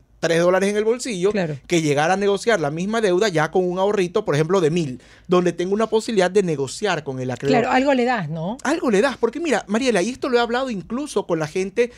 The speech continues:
Speaker 1: que, que dirige los bancos. Ellos me dicen, "César, mi interés no es quedarme con tu carro o con tu casa,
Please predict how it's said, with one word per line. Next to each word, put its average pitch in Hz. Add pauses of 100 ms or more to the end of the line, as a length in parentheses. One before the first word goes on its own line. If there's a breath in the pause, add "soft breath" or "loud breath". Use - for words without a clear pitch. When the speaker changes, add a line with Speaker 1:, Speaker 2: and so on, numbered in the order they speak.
(200 loud breath)
Speaker 1:
que, 170
que 175
dirige 165
los 135
bancos. 135
Ellos 247
me 190
dicen, 190 (260 loud breath)
"César, 226
mi 170
interés 208
no 220
es 240
quedarme 220
con 196
tu 147
carro 214
o 226
con 156
tu -
casa, 190